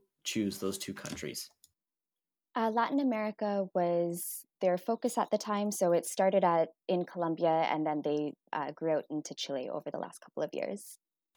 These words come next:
Speaker 1: Do you, does Civics have plans to expand the student vote program either directly or through other organizations, um, into other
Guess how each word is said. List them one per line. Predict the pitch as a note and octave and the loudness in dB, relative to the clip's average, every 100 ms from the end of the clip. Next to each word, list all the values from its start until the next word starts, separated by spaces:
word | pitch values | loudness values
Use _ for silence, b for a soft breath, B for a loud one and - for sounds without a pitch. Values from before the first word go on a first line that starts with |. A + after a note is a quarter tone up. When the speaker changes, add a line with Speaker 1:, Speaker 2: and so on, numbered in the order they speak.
| _ | _
Speaker 1:
Do | - | 2
you, | B2 A2 G#2 G#2+ | 4 4 2 2
does | G2+ A#2 G#2 | 6 6 6
Civics | - A#2 A2 - | 4 2 2 2
have | G2+ G2+ G2+ | 2 2 0
plans | - F#2+ G2 G2 | -4 -2 -2 -4
to | G2+ G2 F2+ F2+ F2+ F2+ | 0 2 2 -2 -6 -8
expand | G2+ - G2+ F2+ | -8 -4 -4 -4
the | F#2+ | -6
student | - - G2 G2 | -6 -6 -6 -4
vote | F#2 - | -6 -6
program | - F#2+ G2 F2+ | -4 -4 -2 -4
either | D2+ E2 F2 E2 | -4 -6 -6 -4
directly | G#2 F#2+ F#2 - G#2 F#2+ | 0 2 2 0 -2 0
or | F#2+ F#2 | -2 -6
through | F#2 - F#2 F#2 F2 | -10 -6 -2 -2 -2
other | F#2+ G2 F#2+ G2 F2 F2+ - | -2 0 2 2 0 -4 -4
organizations, | G#2 G2 F#2+ F2+ F2+ F2 - E2 E2 D#2+ B B B B B B - | -4 -2 -4 -4 -4 -4 -4 -6 -8 -10 B B B B B B -8
um, | F#2+ F2 E2+ G2 - _ _ _ - | -6 -4 -6 -8 -12 _ _ _ -4
into | A#2 - | -2 -2
other | - G2 G#2+ A#2 C3+ | -2 -2 -2 -4 -8